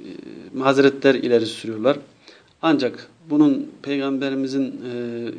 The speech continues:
getirmiş olduğu İslam dininin uygulamaları içerisinde bir yeri bulunmamaktadır. Dolayısıyla bidattir. Yani her bidatte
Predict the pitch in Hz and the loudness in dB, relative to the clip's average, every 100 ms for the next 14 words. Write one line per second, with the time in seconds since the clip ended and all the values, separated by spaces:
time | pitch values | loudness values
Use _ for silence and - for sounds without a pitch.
0 | - 131 139 135 127 127 123 120 120 101 | -8 -8 -4 -4 -2 -6 -6 -6 -8 -10
1 | - _ _ _ 127 - 139 135 127 127 | -18 _ _ _ -10 -4 -2 -2 -2 -4
2 | 120 127 123 127 123 123 120 123 117 - | -4 -4 -2 -2 -2 -4 -6 -6 -6 -8
3 | 117 113 127 120 117 120 113 113 139 127 | -6 -6 -6 -4 -4 -4 -6 -2 -2 -2
4 | 110 110 110 113 190 - _ _ - _ | -4 -6 -10 -12 -12 -16 _ _ -20 _
5 | _ 170 185 151 147 165 175 196 175 - | _ 4 4 4 2 2 6 8 8 2
6 | 107 117 160 147 135 185 175 135 127 127 | -6 -2 0 0 4 6 6 2 4 4
7 | 127 - 160 | 4 2 0